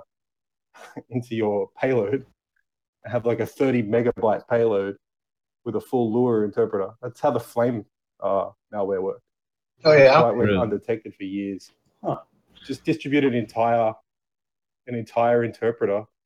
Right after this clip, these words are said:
Speaker 1: <laughs> with your payload. It's fine.
Speaker 3: Yo,
Speaker 1: Get
Speaker 3: the
Speaker 1: whitelisted.
Speaker 3: fucking, oh, yeah, I'm just thinking back to w-, all that wreckage that happened when that got released, and one of the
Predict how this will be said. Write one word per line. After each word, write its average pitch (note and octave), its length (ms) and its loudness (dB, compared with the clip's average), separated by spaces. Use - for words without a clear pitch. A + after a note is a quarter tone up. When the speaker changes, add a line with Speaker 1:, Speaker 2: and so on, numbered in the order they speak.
Speaker 1:
<laughs> - 840 -20
with B2+ 140 -2
your B2+ 80 -2
payload. C#3 380 -2
It's - 120 -20
fine. D3+ 260 -6
Speaker 3:
Yo, B2+ 240 12
Speaker 1:
Get A#2 100 4
Speaker 3:
the A#2+ 80 2
Speaker 1:
whitelisted. A2+ 440 -4
Speaker 3:
fucking, G#2 480 -8
oh, - 600 -10
yeah, D#2+ 180 -8
I'm A#2+ 140 2
just C#3+ 260 2
thinking D3+ 320 4
back F#2+ 240 -2
to - 100 -14
w-, - 360 -8
all G#2 160 2
that G2+ 180 2
wreckage F#2 420 -2
that F#2+ 120 -2
happened F#2+ 360 -2
when G2 120 -2
that F#2+ 160 0
got E2+ 180 -4
released, F#2 500 0
and G2 200 8
one G#2+ 160 10
of A2 80 8
the F#2+ 120 4